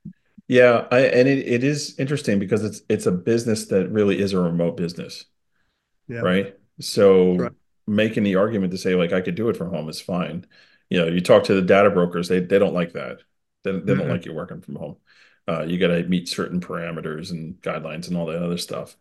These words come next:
Speaker 1: But, um, because of the, of the, the field work, you know, when, when you're, when you're outside, you're in the field work. When you have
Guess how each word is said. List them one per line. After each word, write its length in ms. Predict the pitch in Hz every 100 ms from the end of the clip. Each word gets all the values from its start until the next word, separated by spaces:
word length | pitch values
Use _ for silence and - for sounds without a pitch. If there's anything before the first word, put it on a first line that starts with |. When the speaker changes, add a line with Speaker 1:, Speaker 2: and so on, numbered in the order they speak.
| -
Speaker 1:
But, 300 | 92 87 - - _ _ -
um, 500 | 90 85 80 80 - -
because 360 | 107 - 123
of 100 | 127
the, 60 | 101
of 300 | - 98 87 -
the, 120 | 101
the 180 | 92 98
field 340 | - - 120 120
work, 360 | 92 82 - -
you 80 | -
know, 80 | 92
when, 240 | 95 95
when 140 | 104 104
you're, 180 | 98 98
when 120 | 101
you're 140 | 95
outside, 420 | 113 120 - 135 107
you're 320 | 98 95 -
in 120 | 95
the 60 | 90
field 300 | - 110 87
work. 200 | - -
When 140 | 92
you 100 | 92
have 320 | 101 101 98